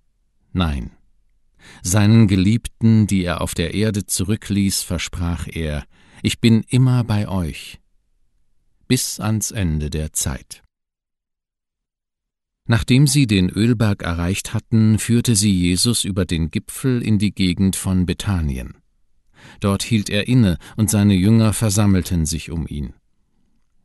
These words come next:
Als er sie liebevoll anschaute, schienen Lichtstrahlen von seinem Antlitz auszugehen. Er tadelte sie nicht wegen ihrer Fehler und ihres Versagens.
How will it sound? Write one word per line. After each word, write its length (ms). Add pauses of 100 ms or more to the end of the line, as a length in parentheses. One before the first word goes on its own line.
(380)
Als 240
er 100
sie 160
liebevoll 560
anschaute, 880
schienen 420
Lichtstrahlen 1000
von 200
seinem 300
Antlitz 520
auszugehen. 840 (1200)
Er 180
tadelte 560
sie 140
nicht 280
wegen 240
ihrer 280
Fehler 520
und 160
ihres 300
Versagens. 920